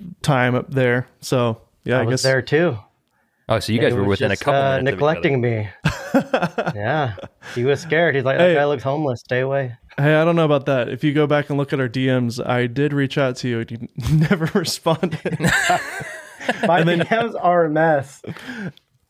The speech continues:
Speaker 1: I
Speaker 2: A
Speaker 1: slid
Speaker 2: mess.
Speaker 1: into those D Ms and, uh, no response from Cam.
Speaker 2: <laughs> Sorry. I don't see half of them on there.
Speaker 1: <laughs>
Speaker 2: Connor
Speaker 3: He's got
Speaker 2: knows.
Speaker 3: two
Speaker 2: I'm sure
Speaker 3: minutes.
Speaker 2: Connor.
Speaker 3: Oh,
Speaker 1: No,
Speaker 3: yeah.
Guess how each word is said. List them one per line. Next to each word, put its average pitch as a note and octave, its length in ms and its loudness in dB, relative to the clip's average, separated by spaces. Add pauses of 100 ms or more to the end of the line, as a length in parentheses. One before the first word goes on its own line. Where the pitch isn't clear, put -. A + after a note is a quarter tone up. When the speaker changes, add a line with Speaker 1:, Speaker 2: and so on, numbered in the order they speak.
(180)
Speaker 1:
I C#3 60 -2
Speaker 2:
A D3 60 0
Speaker 1:
slid E3 260 0
Speaker 2:
mess. F3 80 4
Speaker 1:
into E3 160 4
those C#3+ 240 2
D B2+ 180 2
Ms A#2 520 -4 (120)
and, A#2+ 360 0
uh, A2+ 280 2 (340)
no C3 140 2
response C3+ 520 0
from A#2 200 -2
Cam. B2 440 0 (220)
Speaker 2:
<laughs> - 300 -6
Sorry. - 260 -8 (560)
I E3+ 80 4
don't E3+ 220 2
see F#3 160 2
half D#3 280 -2
of C#3+ 80 -8
them C3 220 -2
on C3 160 -6
there. - 240 -2 (140)
Speaker 1:
<laughs> F#3 240 0
Speaker 2:
Connor A3+ 240 2
Speaker 3:
He's G3 60 2
got D#3+ 160 4
Speaker 2:
knows. E3 60 0
Speaker 3:
two - 60 0
Speaker 2:
I'm F#3 140 0
sure A3 100 2
Speaker 3:
minutes. F#3+ 120 -2
Speaker 2:
Connor. D3 520 0 (500)
Speaker 3:
Oh, A#2 140 4
Speaker 1:
No, F#3+ 140 4
Speaker 3:
yeah. F2 260 -2